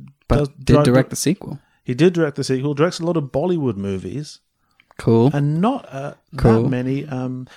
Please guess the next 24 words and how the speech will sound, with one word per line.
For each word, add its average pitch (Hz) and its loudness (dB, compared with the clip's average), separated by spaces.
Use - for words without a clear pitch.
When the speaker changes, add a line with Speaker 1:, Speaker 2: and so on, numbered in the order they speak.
Speaker 2:
uh, 127 0
did 123 -2
the, 120 -8
the 117 -8
Four 131 -2
Feathers, 87 -8
which 123 -18
I 104 -14
keep 107 -14
meaning 95 -20
to 113 -20
rewatch. 104 -14
Speaker 1:
Oh, 135 -2
I 117 -6
don't 131 -14
know 123 -6
what 127 -8
that 127 -6
is. 127 -8
Speaker 2:
Oh, 175 -10
you 170 -6
don't? 214 -4
It's, 190 -4
um, 170 -6